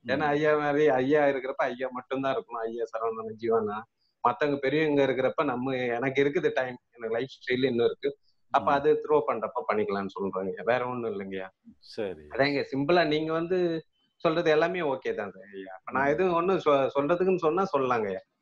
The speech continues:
Speaker 1: இப்ப
Speaker 2: சரி.
Speaker 1: நம்ம groups இப்ப இருக்கிறாங்க இல்லைங்கய்யா.
Speaker 2: ம்.
Speaker 1: இப்ப எல்லாமே ஞானத்தை கடந்து அதுக்கப்புறம் என்னை மாதிரி ஆளுங்கள்ட்ட time pass, இதுக்கப்புறம் ஐயாட்ட ஒண்ணும் கேட்கறது கேள்வி இல்ல, எதுவுமே பண்றதுக்கு எதுவுமே இல்லைன்னா நிறைய இப்ப Telegram book, அ, group எல்லாம் இருக்கு. இங்க ஃப்ரீயான books.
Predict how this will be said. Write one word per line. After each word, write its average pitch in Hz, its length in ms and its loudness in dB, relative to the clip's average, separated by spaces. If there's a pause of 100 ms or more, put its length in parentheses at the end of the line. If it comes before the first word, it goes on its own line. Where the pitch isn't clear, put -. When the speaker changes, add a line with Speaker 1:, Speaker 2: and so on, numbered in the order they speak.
(160)
Speaker 1:
இப்ப 151 180 0
Speaker 2:
சரி. 160 100 4
Speaker 1:
நம்ம 160 220 0
groups 156 460 0
இப்ப 151 180 2
இருக்கிறாங்க 131 440 2
இல்லைங்கய்யா. 117 540 2 (320)
Speaker 2:
ம். 123 260 -6
Speaker 1:
இப்ப 160 180 0
எல்லாமே 160 340 0
ஞானத்தை 151 420 -2
கடந்து 156 300 0
அதுக்கப்புறம் 151 500 0
என்னை 151 160 -2
மாதிரி 156 240 2
ஆளுங்கள்ட்ட 156 480 -2
time 147 220 -2
pass, 147 240 -4
இதுக்கப்புறம் 143 540 -2
ஐயாட்ட 139 380 0
ஒண்ணும் 135 300 -2
கேட்கறது 131 380 -4
கேள்வி 123 300 -2
இல்ல, 123 260 2
எதுவுமே 135 480 2
பண்றதுக்கு 120 280 -4
எதுவுமே 123 320 0
இல்லைன்னா 127 300 0 (360)
நிறைய 147 340 -2
இப்ப 151 360 -6 (100)
Telegram 143 580 -4
book, 131 220 -4
அ, 123 360 0
group 131 320 0
எல்லாம் 135 160 2
இருக்கு. 110 240 0
இங்க 113 260 2
ஃப்ரீயான 139 260 4
books. 123 460 -10